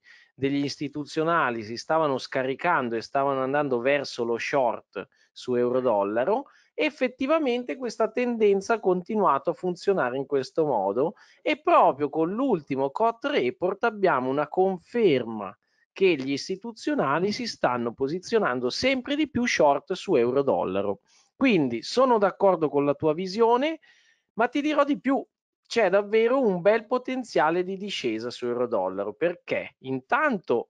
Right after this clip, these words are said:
tutti, gran parte dei ri-, dei trader retail sono posizionati long,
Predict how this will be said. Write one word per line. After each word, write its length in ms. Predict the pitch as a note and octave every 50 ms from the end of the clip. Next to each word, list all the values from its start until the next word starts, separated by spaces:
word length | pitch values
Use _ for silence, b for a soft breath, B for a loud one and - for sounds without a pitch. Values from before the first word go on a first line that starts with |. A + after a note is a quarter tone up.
| _ _ _
tutti, 640 | - E3 F3 E3+ - _ _ _ - C3+ C3 - - _ _
gran 300 | _ C#3+ B2 B2+ B2 A#2+
parte 380 | - E3+ E3+ D#3+ C#3+ - - B2+
dei 200 | A#2 B2 B2 B2
ri-, 220 | B2+ C3 C3 B2+ _
dei 580 | C3+ C3+ B2+ B2+ B2+ B2 A#2+ A#2+ A#2+ A#2 A#2 A#2
trader 360 | - C3 D#3 E3+ D#3+ D#3+ D3
retail 720 | C#3 C#3+ C3+ B2 - D3+ F#3 G#3 A3+ G#3+ E3 B2 A2 A2 -
sono 260 | - B2+ B2 A#2+ A2+
posizionati 880 | - A#2+ A#2 A2 A#2+ A2+ - - A#2+ A2+ B2 B2 B2 - - A#2+ - -
long, 540 | - B2+ A#2+ A2+ G#2 G2 G2 G2 G2 G2 F#2+